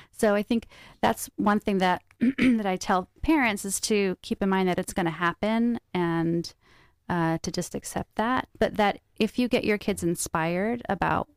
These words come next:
why it matters, uh, you know, you know, kids, kids are amazing and they can really take these things to heart and really dive in. And, and my kids have both been amazing at, at r-, trying to do this and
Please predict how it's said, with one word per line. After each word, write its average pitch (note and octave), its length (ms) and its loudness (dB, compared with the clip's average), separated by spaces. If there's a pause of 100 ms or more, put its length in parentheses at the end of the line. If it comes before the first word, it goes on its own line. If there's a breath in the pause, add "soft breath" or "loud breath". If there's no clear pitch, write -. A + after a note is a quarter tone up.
(140)
why F3 240 -4
it F3+ 140 -2
matters, F3+ 840 -4 (640 soft breath)
uh, - 60 -6
you F#3+ 100 0
know, D#3+ 180 0
you - 200 -6
know, - 120 -8
kids, - 460 -8 (260)
kids - 280 -10
are F3 260 -4
amazing F3+ 580 0
and E3+ 140 0
they E3+ 140 0
can E3 240 -2
really E3 500 0 (420 soft breath)
take F3+ 200 -6
these F3+ 180 -6
things - 240 -4
to E3+ 80 -6
heart E3+ 420 -6
and E3+ 160 -2
really E3 220 -2
dive - 280 -6
in. - 200 -2
And, E3+ 260 -4
and E3+ 140 -2
my E3 140 0
kids - 320 -8
have E3 160 -10
both - 420 -8 (320)
been E3 160 0
amazing E3 600 -2
at, - 180 -6 (140)
at E3+ 120 -8 (440)
r-, F#3+ 100 -8 (240)
trying E3+ 380 -2
to D#3 80 -14
do F3 200 -4
this D#3+ 440 -6
and D3 240 -2